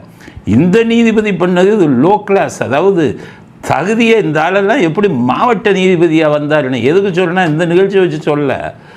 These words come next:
காஞ்சிபுரத்துல இந்த ஆளு மாவட்ட நீதிபதி, இந்த ஆளு பஸ்ல ஏறி வராரு. அப்ப பஸ்ல அந்த மஃப்ஷல், ம-, அ, ம-, மாவட்டங்கள்ல இருக்கிற பஸ்ஸெல்லாம் சினிமா பாட்டு போட்டு வருவாங்க.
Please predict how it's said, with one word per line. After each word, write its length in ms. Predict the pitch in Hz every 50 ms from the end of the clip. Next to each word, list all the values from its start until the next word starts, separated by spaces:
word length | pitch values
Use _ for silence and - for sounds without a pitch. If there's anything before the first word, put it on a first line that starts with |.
| - - - - -
காஞ்சிபுரத்துல 720 | 110 113 131 160 185 180 175 160 165 151 - 156 151 156 170
இந்த 140 | 196 196 165
ஆளு 140 | 156 175
மாவட்ட 460 | 175 156 156 147 175 185 180 - 170 156
நீதிபதி, 640 | 151 156 165 156 143 143 135 127 127 117 - - - - - - - - -
இந்த 200 | 120 127 127 143
ஆளு 120 | 160 180
பஸ்ல 360 | - 127 139 147 147 - 202
ஏறி 300 | 202 202 180 160 143 160
வராரு. 500 | 185 185 160 151 151 156 151 139 120 120 - - - - - - - - - - - -
அப்ப 240 | - - 180 160 196
பஸ்ல 320 | 185 - 165 160 165 -
அந்த 440 | 208 208 196 185 190 180 190 175 170
மஃப்ஷல், 720 | 160 160 160 151 - - - 208 185 175 170 160 156 156 151 147 143 143 139 131
ம-, 300 | 139 135 135 135 135 131 - - - - - - - - -
அ, 40 | 156
ம-, 380 | 160 156 151 147 143 143 139 139
மாவட்டங்கள்ல 640 | 143 156 185 196 185 - 190 170 165 165 156 156 160
இருக்கிற 280 | 156 156 127 147 143
பஸ்ஸெல்லாம் 480 | 139 131 143 139 - - 151 151 165 180
சினிமா 400 | - 151 180 180 190 190 190 175
பாட்டு 260 | 156 160 156 147 143
போட்டு 260 | 135 147 143 127 143
வருவாங்க. 480 | 135 131 127 127 123 117 104 104 107 92